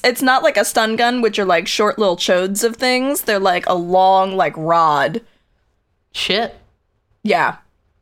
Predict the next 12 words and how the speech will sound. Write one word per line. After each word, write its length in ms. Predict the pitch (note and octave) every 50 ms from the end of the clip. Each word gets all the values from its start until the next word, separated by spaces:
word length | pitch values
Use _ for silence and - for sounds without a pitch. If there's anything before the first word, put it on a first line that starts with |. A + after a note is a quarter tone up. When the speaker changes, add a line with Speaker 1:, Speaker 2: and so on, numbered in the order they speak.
| _ _ _ _ _ _ _ _ _ -
Speaker 2:
All 100 | - F3
right. 240 | G#3 F#3+ G3 F#3+ F#3 F3+
Speaker 1:
Um, 260 | F3 E3+ F3 A#3+ - -
they 180 | F#3 G#3 A3 B3+
exist. 460 | A#3 B3+ B3 D4 E4+ - - - -
They're 120 | A3 A3
real. 320 | A3+ D4 F#4 G#3 E3 F3 - - - - - - - - - - - _ -
But, 140 | A3+ A3+
um, 440 | A3+ A3 G#3+ G#3 G3 G3 G3 A#3 - - _ -
so, 180 | - - C4+ B3
yeah, 200 | A#3 A#3 G3 F3+
so 520 | G#3 - A3 G#3 G3 G3 G3 F#3+ - -